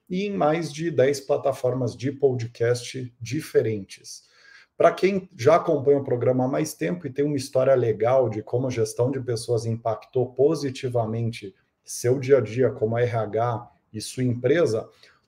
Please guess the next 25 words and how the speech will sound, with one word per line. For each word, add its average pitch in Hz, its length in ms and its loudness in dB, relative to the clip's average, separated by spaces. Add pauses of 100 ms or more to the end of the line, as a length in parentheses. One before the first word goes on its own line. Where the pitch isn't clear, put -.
conta 196 320 2
pra 190 220 4
nós 151 280 4
enviando 160 380 -2
um 180 60 2
e-mail 151 360 2
pra 135 200 2
conteúdos 156 880 -2
arroba 120 400 2
forsales 151 840 -2
ponto 151 420 -2
com 135 380 -2 (160)
ponto 160 420 4
B 123 120 2
R, 131 400 2 (1000)
que - 120 4
o 139 40 6
nosso 135 320 6
time 139 280 0
de 123 120 -2
conteúdo 127 520 0
tá 135 100 6
preparando 127 540 0
uma 120 120 0
surpresa, 131 760 0